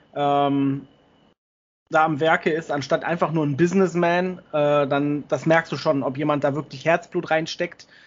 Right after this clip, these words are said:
weil, weil das auch eben, weil das aus einer Fanperspektive sieht oder ob er einfach nur,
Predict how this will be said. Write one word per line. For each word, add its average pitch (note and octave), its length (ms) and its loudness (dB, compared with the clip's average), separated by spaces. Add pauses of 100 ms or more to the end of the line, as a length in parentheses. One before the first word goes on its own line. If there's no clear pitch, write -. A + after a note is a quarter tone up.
(280)
weil, D3+ 340 4
weil D#3 140 4
das D#3 160 0
auch D3+ 240 -4 (100)
eben, E3 300 -2
weil D3+ 140 2
das D#3 160 0
aus C#3+ 120 -4
einer C#3 120 -4
Fanperspektive E3+ 800 -2
sieht D#3+ 400 -8
oder F#3 500 6 (460)
ob A#2 120 -2
er E3 120 4
einfach D#3+ 300 0
nur, D#3+ 420 4